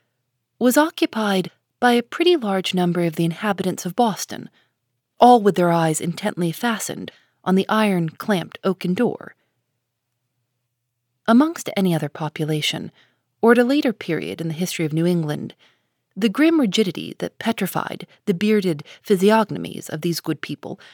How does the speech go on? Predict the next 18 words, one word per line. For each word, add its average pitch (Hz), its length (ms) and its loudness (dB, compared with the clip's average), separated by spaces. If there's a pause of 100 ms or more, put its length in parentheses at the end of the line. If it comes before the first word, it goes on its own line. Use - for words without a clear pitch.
(240)
would 226 140 4
have 208 140 2
augured 233 400 -2
some 185 200 -2
awful 214 300 -6
business 190 540 -4
in 127 80 -8
hand. - 400 -16 (1120)
It 240 180 0
could 330 160 0
have 285 80 -2
betokened - 640 -12
nothing 185 320 0
short - 300 -6
of 160 80 -10
the 170 160 -2
anticipated 165 600 -6
execution - 720 -4